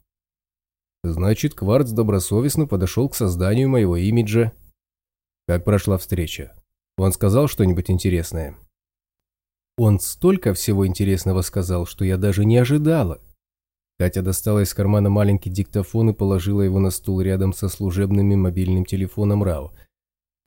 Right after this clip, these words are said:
"Тут полная запись разговора, больше часа. Есть над чем подумать. Когда мы идём на базу?" "Я прямо сейчас".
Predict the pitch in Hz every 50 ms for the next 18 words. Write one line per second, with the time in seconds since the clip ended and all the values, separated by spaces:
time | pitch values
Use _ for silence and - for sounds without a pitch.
0 | _ _ _ _ - 98 98 - - - - 131 139 131 135 143 143 131 123 139
1 | 147 139 - 123 - - 127 131 117 117 127 131 131 123 92 76 69 - - -
2 | _ _ _ - 92 95 110 113 110 - 131 123 - - 107 90 85 - - -
3 | - - _ _ _ _ _ _ _ _ _ _ _ _ _ _ - 95 98 98
4 | 117 147 151 - - 92 90 - 101 92 87 - 95 90 87 87 85 85 82 -
5 | - - - _ _ _ _ _ _ _ _ _ _ _ - 92 98 107 139 165
6 | 170 170 156 143 147 147 147 147 131 98 85 82 78 69 - - _ _ _ _
7 | _ _ _ _ _ _ _ _ _ - 85 82 82 90 107 131 147 147 - -
8 | 85 90 98 110 120 120 113 - 104 87 - - 90 80 78 76 - - -